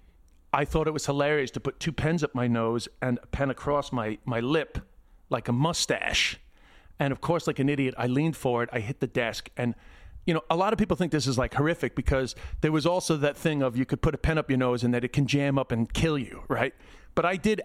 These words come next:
actually hit my nose on the desk. I hit my, I hit the pen on the desk,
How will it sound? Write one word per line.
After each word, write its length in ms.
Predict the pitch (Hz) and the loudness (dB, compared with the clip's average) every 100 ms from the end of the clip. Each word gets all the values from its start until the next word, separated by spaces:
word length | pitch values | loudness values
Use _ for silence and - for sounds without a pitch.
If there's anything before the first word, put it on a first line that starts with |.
| - | 0
actually 680 | 160 156 - 160 135 120 - - - | 0 2 2 2 2 0 -4 -14 -6
hit 340 | - 190 - | 0 0 2
my 200 | 156 131 | 0 2
nose 580 | 131 139 143 120 113 - - - - - | 2 2 2 0 -2 -4 -10 -20 -20 -4
on 160 | - 139 | -2 0
the 60 | 120 | 0
desk. 540 | 151 143 107 - - - - - | 0 0 0 -2 -4 -12 -18 -2
I 100 | 156 | 0
hit 160 | 196 | 2
my, 120 | 185 - | 0 0
I 60 | 131 | 0
hit 140 | 190 | 2
the 80 | - | 0
pen 200 | - 165 | 0 0
on 60 | 131 | 2
the 60 | |
desk, 260 | 127 131 | 0 0